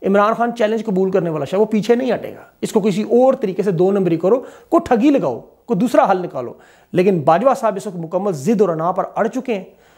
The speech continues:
और दूसरी तरफ जो बड़ी खबर यह है कि जवाबी कार्रवाई तहरीक इंसाफ अब करेगी। इमरान खान और तहरीक इंसाफ की मीटिंग में बार बार ये कहा जा रहा है, "आप कुछ नहीं कर रहे,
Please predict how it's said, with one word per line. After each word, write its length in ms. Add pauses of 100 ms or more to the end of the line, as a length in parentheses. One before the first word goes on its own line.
(140)
और 120
दूसरी 260
तरफ 200
जो 300
बड़ी 240
खबर 260
यह 160
है 60
कि 100
जवाबी 440
कार्रवाई 320
तहरीक 320
इंसाफ 360
अब 100
करेगी। 380 (640)
इमरान 300
खान 160
और 60
तहरीक 260
इंसाफ 260
की 60
मीटिंग 260
में 140
बार 200
बार 160
ये 100
कहा 180
जा 120
रहा 120
है, 60
"आप 60
कुछ 200
नहीं 160
कर 140
रहे, 140